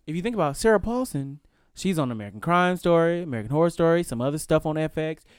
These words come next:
You got, um, uh, Angela Bassett has done a few things on F X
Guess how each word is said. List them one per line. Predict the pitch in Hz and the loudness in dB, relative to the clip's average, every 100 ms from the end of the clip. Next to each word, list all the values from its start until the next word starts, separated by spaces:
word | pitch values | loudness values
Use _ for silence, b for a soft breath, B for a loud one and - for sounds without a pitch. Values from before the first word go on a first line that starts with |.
| b | b
You | 139 151 | -10 -6
got, | 135 123 110 107 _ _ | -2 -2 -4 -8 _ _
um, | 123 117 107 101 98 98 - _ _ _ _ _ _ _ _ _ - - _ | -6 -4 -4 -6 -12 -18 -20 _ _ _ _ _ _ _ _ _ -20 -20 _
uh, | 123 110 | -8 -6
Angela | 120 143 135 | -4 -4 0
Bassett | 127 135 151 180 165 | 2 4 2 0 -2
has | 151 | -6
done | 139 160 | -4 -4
a | 160 | -4
few | 170 | -6
things | 165 180 175 | -6 -6 -6
on | 170 | -6
F | 165 170 | -8 -8
X | 180 - - | -8 -8 -16